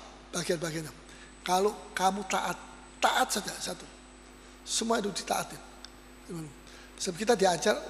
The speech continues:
untuk bukan, bukan mengisi otak kita.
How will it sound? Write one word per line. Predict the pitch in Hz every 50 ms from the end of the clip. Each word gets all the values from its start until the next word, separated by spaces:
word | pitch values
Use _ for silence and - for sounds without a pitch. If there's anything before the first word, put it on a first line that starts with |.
| - 214
untuk | 214 190 - 220 -
bukan, | - 180 - - 196 190 175 165 - - - - - - - - - - - - - - - - -
bukan | - 175 - 196 190
mengisi | 190 190 196 202 202 202 - - - 208 196 196 175 151 - - - - - - -
otak | 202 - 202 - -
kita. | 214 208 196 160